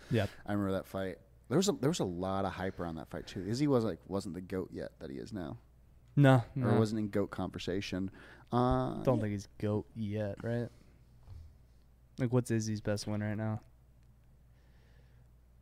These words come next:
Speaker 2: Robert Whitaker, probably.
Speaker 1: God, are they gonna run that back?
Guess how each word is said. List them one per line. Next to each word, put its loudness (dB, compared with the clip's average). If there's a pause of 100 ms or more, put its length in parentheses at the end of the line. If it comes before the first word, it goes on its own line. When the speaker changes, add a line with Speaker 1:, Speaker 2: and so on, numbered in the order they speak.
(300)
Speaker 2:
Robert 0
Whitaker, -4 (680)
probably. -4 (340)
Speaker 1:
God, -4
are 0
they 2
gonna 4
run 2
that 0
back? 0